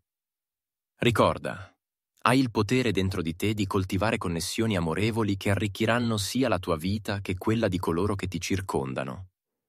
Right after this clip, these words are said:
Abbraccia questo potere con tutto il cuore, mentre intraprendi questo viaggio verso la liberazione e la crescita personale.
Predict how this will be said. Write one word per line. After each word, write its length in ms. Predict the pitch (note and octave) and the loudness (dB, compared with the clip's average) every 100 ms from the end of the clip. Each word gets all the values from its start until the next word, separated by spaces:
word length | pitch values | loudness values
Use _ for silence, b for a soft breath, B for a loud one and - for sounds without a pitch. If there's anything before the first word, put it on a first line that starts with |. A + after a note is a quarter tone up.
| _ _ _ _ - | _ _ _ _ 0
Abbraccia 560 | F#2+ F2 G2+ G#2 - | 2 6 4 4 -2
questo 260 | G2 F#2+ - | -2 0 0
potere 400 | F2 E2 G#2+ G#2 | -2 2 2 2
con 240 | G2 E2 | -2 -4
tutto 320 | - A2+ - G2+ | -2 -4 0 0
il 100 | F#2 | 0
cuore, 580 | F#2+ D#2 C2+ C#2+ F#2+ _ _ _ _ - | 2 2 0 -6 -14 _ _ _ _ 2
mentre 280 | C3 C3+ | 2 4
intraprendi 640 | C3 A#2+ B2 A#2+ C3+ C3+ A#2 | 2 2 0 2 2 2 0
questo 260 | G2 F#2+ | -2 -2
viaggio 680 | F2+ G2 A2+ G2 A2 G#2+ G#2 - - | 2 2 2 0 -4 -4 -6 -10 0
verso 380 | G#2+ G2 A2+ | 2 2 0
la 120 | G2 F#2+ | 2 2
liberazione 1000 | G#2+ G#2+ F#2+ F#2+ - G2 G#2+ A#2 A#2 - | 4 2 2 0 0 2 2 0 -4 -4
e 100 | G2+ | 0
la 120 | F2+ | 0
crescita 480 | F#2 G2 G2 A#2 G#2+ | 2 0 0 -2 -2
personale. 800 | G#2 G2+ - F#2+ C#2 C#2 F#2+ - | -2 -2 -2 0 0 -4 -12 -16